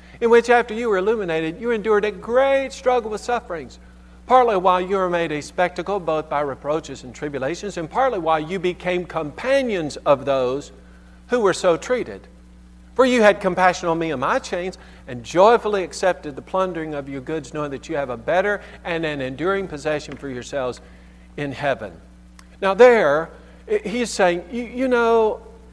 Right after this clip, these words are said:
th-, this whole notion of leaving Christianity is kind of bogus." At least I think it, it ought to be, because if you'll remember, and not really too long ago,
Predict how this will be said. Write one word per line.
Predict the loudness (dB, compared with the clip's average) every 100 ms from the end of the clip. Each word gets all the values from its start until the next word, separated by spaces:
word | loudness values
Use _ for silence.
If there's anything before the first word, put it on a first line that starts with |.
| -10 0
th-, | 0 2
this | 0 6
whole | 8 8
notion | 6 4 4 0 -6 -2 4
of | 4 4
leaving | 2 2 -2 -2 -4 -4 -8 -10
Christianity | -6 -4 -4 -4 -2 -2 -4 -6 -8
is | -8
kind | -6 -6
of | 0
bogus." | 0 0 -2 -8 -10 -20 -20 -20 -18 -14 -6
At | -4 -2
least | -2 -2
I | -4
think | -4 -4
it, | -4 -4
it | -4 0
ought | 0 0
to | -2
be, | -6 -8
because | -6 -4 -4 -6 -18 -6
if | -4 8
you'll | 8 8
remember, | 4 4 2 2 2 0 -2 -12 -4
and | -2
not | 2 2 4
really | 2 2 0
too | -2
long | -2 -2 -2 -4
ago, | -4 -2 -2 -4 -8